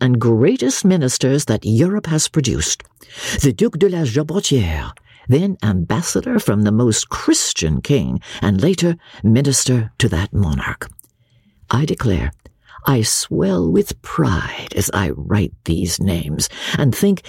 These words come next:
in what brilliant company my dear Becky was moving. She became a constant guest at the French embassy, where no party was considered complete without the charming Madame Raden Crawley.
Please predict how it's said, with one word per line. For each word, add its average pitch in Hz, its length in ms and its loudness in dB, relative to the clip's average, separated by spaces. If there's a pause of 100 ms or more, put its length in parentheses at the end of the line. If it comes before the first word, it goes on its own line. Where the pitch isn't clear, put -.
(100)
in 160 180 2
what 214 200 0
brilliant 262 800 0
company 143 460 0
my 147 220 2
dear 208 420 2
Becky 143 420 0
was 170 240 2
moving. 113 400 4 (640)
She 214 160 2
became 185 440 2
a 156 180 0
constant - 680 -4
guest - 440 0
at 104 100 -2
the 90 80 -2
French 131 300 0
embassy, 123 520 0 (260)
where 127 220 2
no 120 300 2
party 120 400 0
was 95 220 0
considered 92 640 0
complete 107 640 0
without 92 340 0
the - 100 -2
charming 127 500 0
Madame 110 420 2
Raden 87 440 0
Crawley. 202 480 -4